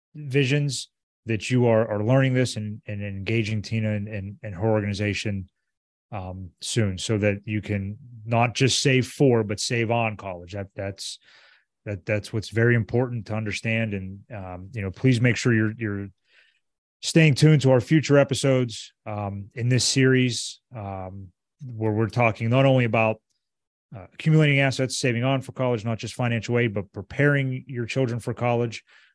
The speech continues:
um, with, with, uh, some of the content that we have coming up soon. Thank you, Tina, the fafsa guru, very, very much for joining us.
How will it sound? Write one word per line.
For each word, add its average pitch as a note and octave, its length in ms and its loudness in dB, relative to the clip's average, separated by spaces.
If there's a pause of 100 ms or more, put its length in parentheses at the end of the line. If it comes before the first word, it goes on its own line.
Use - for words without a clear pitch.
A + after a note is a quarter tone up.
(260)
um, F#2 360 -10
with, A2 280 -10
with, G#2+ 360 -8 (420)
uh, G2 180 -10
some A#2 220 -2
of G#2 40 2
the G2+ 60 0
content A2+ 380 0
that A2 40 -4
we A2 100 2
have G#2 100 0
coming A2+ 260 -2
up G#2 140 -4
soon. G2 320 -6
Thank C#3+ 340 2
you, C3+ 220 4 (520)
Tina, D3 440 2
the - 80 -14
fafsa C#3 400 0
guru, B2+ 340 0
very, B2+ 380 2
very B2 200 -2
much A#2+ 260 -6
for A#2 120 -10
joining A#2 340 0
us. A#2+ 340 -6